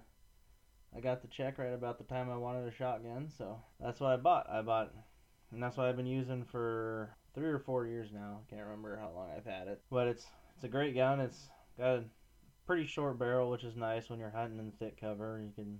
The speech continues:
swing without hitting stuff, and, um, it's a sixteen gauge, and I shoot, um, I've been shooting seven and a half shot out of it just 'cause that's what I could <laughs> find. I can't get it in town, so I gotta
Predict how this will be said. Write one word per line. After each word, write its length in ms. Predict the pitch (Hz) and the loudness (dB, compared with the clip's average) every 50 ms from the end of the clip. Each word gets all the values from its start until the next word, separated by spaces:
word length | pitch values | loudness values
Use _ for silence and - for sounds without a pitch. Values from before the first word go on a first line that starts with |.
| - - | -12 -16
swing 440 | - - - - 120 117 117 117 117 | -20 -16 -10 -6 -4 -4 -4 -2 -4
without 440 | 113 107 104 107 104 104 107 107 - | -4 -4 -4 -4 -2 -2 -2 -4 -6
hitting 300 | - 117 120 107 107 113 | -8 -6 -6 -6 -6 -8
stuff, 400 | 104 - - 110 107 104 113 113 - - - - - | -10 -8 -4 -2 -2 -2 -2 -4 -6 -12 -18 -10 -4
and, 260 | 113 113 113 113 110 110 | -2 0 0 0 0 2
um, 440 | 110 107 107 107 107 107 104 101 101 - - | 2 4 4 2 2 0 -2 -6 -10 -14 -20
it's 140 | 113 - 123 | -10 -4 -2
a 320 | 120 113 110 107 104 107 - - _ - - - - - | -2 0 0 -2 -2 -6 -10 -16 _ -20 -20 -20 -20 -20
sixteen 520 | - - - 147 143 - - 131 127 123 | -10 -6 -6 -6 -4 -2 -2 -2 -2 0
gauge, 480 | 117 113 107 104 104 113 113 - - - - - | 0 0 0 0 0 -2 -4 -6 -10 -14 -14 -8
and 260 | - 110 117 113 110 110 | -4 -2 -2 0 0 0
I 180 | 107 107 104 | 0 0 0
shoot, 420 | 101 - - 139 135 131 123 - 127 | -2 -6 -6 -4 -2 -2 -2 -2 -2
um, 400 | 117 113 113 107 104 104 101 - - | -2 0 -2 -2 -4 -8 -10 -4 -2
I've 120 | 123 139 | 0 2
been 120 | 139 139 131 | 2 0 0
shooting 720 | - - 143 139 131 127 127 123 120 117 113 110 107 104 - | -2 -2 -2 -2 -2 -2 -4 -4 -4 -6 -6 -8 -10 -12 -10
seven 300 | - - 143 131 127 127 | -4 2 2 4 4 4
and 140 | 120 117 117 | 2 0 -2
a 40 | |
half 300 | - 117 113 113 113 110 - - - - - - | -2 -2 -2 -2 -2 -4 -4 -8 -20 -20 -20 -14
shot 380 | - - - 131 113 104 95 95 | -10 -6 -2 0 0 0 0 0
out 200 | 98 95 98 90 | -2 -2 -2 -4
of 120 | 90 90 | -4 -6
it 160 | 90 98 101 - - - - - - - 131 | -6 -8 -8 -10 -14 -20 -20 -20 -18 -10 -6
just 240 | 117 107 104 - - | -6 -6 -6 -6 -6
'cause 300 | 113 107 101 101 - - - | -6 -6 -8 -10 -14 -20 -16
that's 200 | - 107 101 - | -16 -16 -14 -12
what 120 | - 107 104 | -10 -8 -8
I 60 | 107 | -8
could 120 | - 107 101 | -8 -10 -8
<laughs> 200 | - 127 123 - | -6 -6 -4 -4
find. 260 | 127 107 101 104 - - - - - - - - - - - - - - - - - - - - - - - - - - - - - - - | -4 -4 -6 -8 -10 -12 -18 -20 -20 -20 -20 -20 -20 -18 -18 -16 -16 -14 -14 -14 -14 -14 -16 -16 -18 -20 -20 -20 -20 -18 -16 -16 -14 -8 -6
I 80 | 143 131 | -6 -4
can't 320 | - - 170 160 143 123 | 0 2 4 4 4 4
get 160 | 123 139 139 | 4 6 6
it 140 | 139 135 131 | 6 6 4
in 140 | 127 127 123 | 2 2 0
town, 420 | 123 131 123 120 120 120 120 120 | 0 0 2 4 4 4 4 2
so 120 | 120 - 117 | 0 0 0
I 80 | 113 | 2
gotta 400 | 107 120 117 117 117 117 113 113 | 4 4 4 6 6 4 4 2